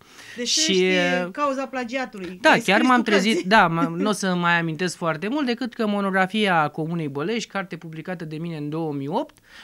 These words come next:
Speaker 2: am avut surpriza să reapară în anul două mii unsprezece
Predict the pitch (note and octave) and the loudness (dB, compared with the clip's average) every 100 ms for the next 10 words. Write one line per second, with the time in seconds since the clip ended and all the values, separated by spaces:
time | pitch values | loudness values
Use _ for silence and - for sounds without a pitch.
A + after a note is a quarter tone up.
0 | - C#4 C#4 D#4 D4+ G#3+ B3 C#4+ A#3+ A#3 | -2 2 2 0 -4 -4 -2 -2 0 0
1 | G3+ F#3 D#4 C4+ A3+ A3+ F#3+ F3 F3+ D#3+ | 2 4 6 6 6 6 4 4 2 2
2 | D3+ E3+ D3+ C#3+ C3+ C#3 D3 C3+ - D#3 | 2 0 2 0 -2 -2 -2 -2 -2 -2
3 | D#3+ A#3 A3+ | 0 -2 0